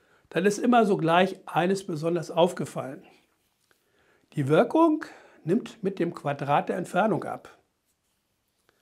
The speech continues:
Was kann der Sinn dieser Regel sein? Den Sinn kann ich erkennen, wenn ich mir klar mache, dass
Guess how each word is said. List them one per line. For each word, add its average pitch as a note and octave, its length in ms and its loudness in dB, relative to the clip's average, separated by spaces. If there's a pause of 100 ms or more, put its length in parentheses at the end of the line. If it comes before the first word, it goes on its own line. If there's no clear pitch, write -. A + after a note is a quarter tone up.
(520)
Was - 240 -6
kann A3 200 -2
der G#3+ 120 0
Sinn C#4 260 0
dieser C3 300 -2
Regel A#2+ 240 -6
sein? B2 320 -12 (1500)
Den D3+ 80 -6
Sinn G#3+ 240 0
kann B3+ 200 2
ich A#3 100 0
erkennen, G3+ 640 -2
wenn A3+ 140 -2
ich A#3+ 120 -6
mir F#3 160 -2
klar A3 380 0
mache, D3+ 480 -2 (920)
dass F3+ 260 -6